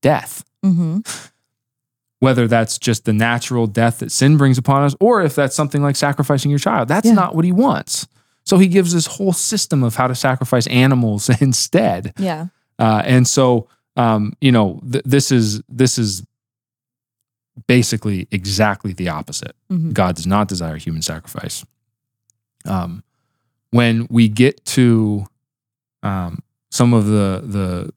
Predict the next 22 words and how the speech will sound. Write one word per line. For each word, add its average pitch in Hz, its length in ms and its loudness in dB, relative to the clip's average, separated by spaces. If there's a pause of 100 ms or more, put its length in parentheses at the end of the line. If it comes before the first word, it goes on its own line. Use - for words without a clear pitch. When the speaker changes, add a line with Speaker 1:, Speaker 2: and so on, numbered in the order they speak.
Speaker 1:
discussions 104 640 -2
from 95 180 -6
the 85 80 -6
prophets - 720 -6 (420)
about 95 300 -2
why 95 640 -2 (320)
they 92 120 -4
get 92 220 -6
exiled, - 720 -8 (1300)
they, 101 400 0
they 101 120 2
talk 101 280 -2
about 92 220 -4
how, 87 480 -6 (680)
well, 107 260 0 (480)
you 113 80 0
know, 90 220 -4 (800)
the 98 160 -6
Hebrew 123 360 2
people - 460 -2 (880)
were 104 120 2
down 104 540 0